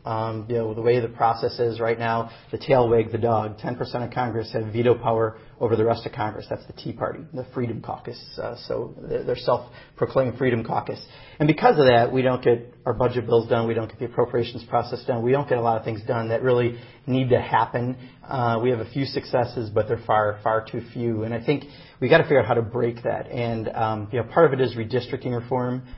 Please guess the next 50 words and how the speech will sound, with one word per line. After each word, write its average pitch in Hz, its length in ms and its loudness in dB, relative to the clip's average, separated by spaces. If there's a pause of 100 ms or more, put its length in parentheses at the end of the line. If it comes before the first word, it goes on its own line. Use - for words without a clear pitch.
(100)
You 123 60 -4
know, 117 120 0
there's 107 160 -2
only 123 140 -2 (140)
seventy 120 280 2
competitive, 117 600 0 (320)
uh, 113 200 -2
congressional 120 440 -2
districts 117 340 -4
out 117 60 0
of 117 100 -10
four 120 120 0
hundred 120 200 -4
thirty-five 117 440 2
in 117 60 -8
the 113 80 -4
country. 123 360 -6
So 120 220 -2
when 117 120 -2
you 117 80 -2
have 123 280 0
that, 117 260 2 (360)
that 113 180 0
causes 110 300 0
all 110 160 -4
kinds 131 280 0
of 123 60 -4
dysfunction. 120 680 -6
We 110 60 -4
need 117 80 0
to 113 100 0
address 110 360 -2
issues 123 340 -6
like 117 180 -4
that. 120 320 0 (360)
But - 80 2
we 180 100 8
also 175 260 6
need 131 180 2
to 127 80 0
have 120 300 2
people 127 240 -6
like 117 140 2
Speaker 120 580 -4
Paul 127 160 2
Ryan 131 320 0
stand 120 280 -6
up 123 140 -4
to - 60 -10
that 107 160 -8